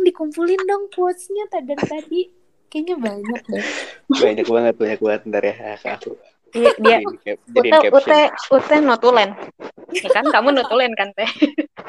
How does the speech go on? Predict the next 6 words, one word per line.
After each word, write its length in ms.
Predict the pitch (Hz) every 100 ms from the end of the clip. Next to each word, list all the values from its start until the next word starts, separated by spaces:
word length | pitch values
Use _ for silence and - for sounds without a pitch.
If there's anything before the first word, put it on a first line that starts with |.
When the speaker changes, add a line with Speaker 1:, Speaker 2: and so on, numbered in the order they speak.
| - - 508 - - - - _ - 698 - - _ _ _ _ - - - -
Speaker 1:
Gitu. 560 | - 269 - _ - 311 302 302 302 311 _ -
Speaker 2:
Kan 140 | - 185
kita 180 | - 202
punya 240 | 190 156 143
rekaman, 320 | - 196 143
buat 240 | - 101